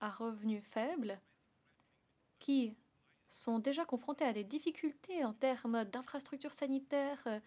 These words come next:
euh, de, de problèmes sur le déploiement des vaccins et qui l'étaient même avant la covid dix-neuf. Dans certains pays, en Syrie, au Yémen, en Irak, en Afghanistan, au Myanmar, euh,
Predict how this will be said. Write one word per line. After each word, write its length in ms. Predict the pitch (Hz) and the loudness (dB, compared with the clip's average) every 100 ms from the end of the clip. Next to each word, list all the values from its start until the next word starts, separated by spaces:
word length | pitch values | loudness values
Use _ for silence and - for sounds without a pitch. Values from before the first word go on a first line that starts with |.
| - - - 247 | -14 -20 -10 0
euh, 160 | 226 | 2
de, 520 | 208 226 233 220 220 202 | 2 0 2 2 0 0
de 320 | 220 214 214 | -2 0 -4
problèmes 720 | 214 277 254 269 254 247 233 - _ - | 0 0 4 4 6 6 2 -6 _ -18
sur 540 | - 277 262 240 233 226 | -6 0 2 2 0 2
le 100 | 226 | 2
déploiement 320 | 247 262 247 | 2 4 4
des 80 | 240 | 4
vaccins 280 | 247 - | 0 2
et 80 | 240 | 0
qui 160 | - 214 | 0 4
l'étaient 320 | 220 254 330 | 4 4 4
même 180 | 226 220 | 2 2
avant 280 | 240 220 320 262 | 0 2 2 2
la 100 | 214 | -2
covid 220 | 220 208 | -4 -6
dix-neuf. 440 | 208 208 190 - - - - _ _ _ | -6 -6 -8 -10 -20 -20 -20 _ _ _
Dans 220 | 233 233 226 | 2 2 2
certains 320 | 311 - 254 | -2 2 4
pays, 320 | 247 233 269 | 4 4 2
en 100 | 220 | 0
Syrie, 640 | - - 214 240 247 269 277 - - - - | -4 -6 -4 0 4 4 2 -12 -20 -20 -8
au 120 | 214 | -4
Yémen, 680 | 208 233 233 240 240 240 226 | 4 4 6 6 4 2 0
en 180 | 220 214 | -2 2
Irak, 440 | 240 233 240 240 | 2 2 0 2
en 100 | 226 | 0
Afghanistan, 880 | 220 214 233 226 226 - 233 233 233 | 0 0 0 0 0 2 4 6 4
au 40 | 220 | 4
Myanmar, 800 | 226 226 226 226 233 233 233 | 4 4 6 8 8 6 2
euh, 120 | 226 | 2